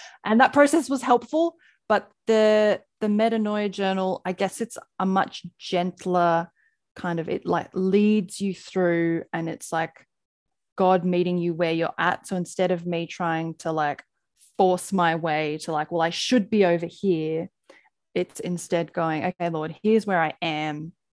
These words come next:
and he can meet you there. And then, and that's why, um, affirmations I found a bit,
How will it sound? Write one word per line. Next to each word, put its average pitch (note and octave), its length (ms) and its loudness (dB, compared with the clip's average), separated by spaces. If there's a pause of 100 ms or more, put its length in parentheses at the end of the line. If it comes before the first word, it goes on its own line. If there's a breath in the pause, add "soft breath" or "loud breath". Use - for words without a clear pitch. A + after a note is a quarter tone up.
(760)
and F3+ 280 -2
he F#3 240 -2
can F3 260 -2
meet E3+ 220 -4
you F3 120 -4
there. D3+ 540 -4 (380)
And E3+ 220 -2
then, D3+ 420 -4 (220)
and G3 140 4
that's - 200 0
why, G3 440 4
um, E3 420 -4 (1400 soft breath)
affirmations F3 880 -2
I E3 140 -4
found D#3+ 500 -6 (320)
a F3+ 60 -2
bit, F3+ 220 -6